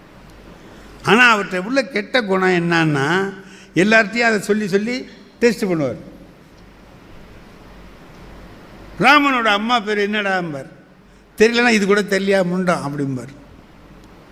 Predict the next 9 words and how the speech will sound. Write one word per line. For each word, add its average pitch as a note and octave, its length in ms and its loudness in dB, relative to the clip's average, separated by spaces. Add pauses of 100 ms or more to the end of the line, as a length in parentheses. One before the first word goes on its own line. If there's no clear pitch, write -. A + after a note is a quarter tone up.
(1600)
அவரு C4 360 -2
ஒரு A3+ 160 0
நாள் A3 200 -2
ஒரு B3+ 280 -2
பள்ளிக்கூடத்துல, A3 600 -2 (100)
கிராமத்துல A3+ 560 -2
உள்ள F3+ 220 0
ஒரு D#3+ 160 -2
பள்ளிக்கூடத்துல E3 800 -2